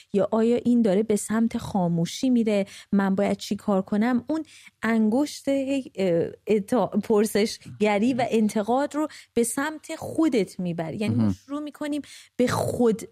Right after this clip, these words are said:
Speaker 1: نقد کردن که اون چیز خوبیه ولی ما نمی‌تونیم همه بار رو به خودم، اه، بگیم این مردم چرا نمیای بیرون؟
Speaker 2: یادم.
Speaker 1: مردم.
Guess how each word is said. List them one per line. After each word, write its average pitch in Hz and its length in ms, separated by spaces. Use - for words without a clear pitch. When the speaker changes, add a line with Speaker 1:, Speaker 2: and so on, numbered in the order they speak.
Speaker 1:
نقد 214 440
کردن 240 420
که - 180
اون 294 140
چیز - 220
خوبیه 320 500
ولی 240 220
ما 269 120
نمی‌تونیم 311 680
همه 220 280
بار 240 320
رو 262 60
به 226 80
خودم، 247 280
اه، 285 120
بگیم 277 340
این 302 220
مردم 285 580
چرا 302 300
نمیای 294 320
بیرون؟ 240 280
Speaker 2:
یادم. 233 120
Speaker 1:
مردم. 254 500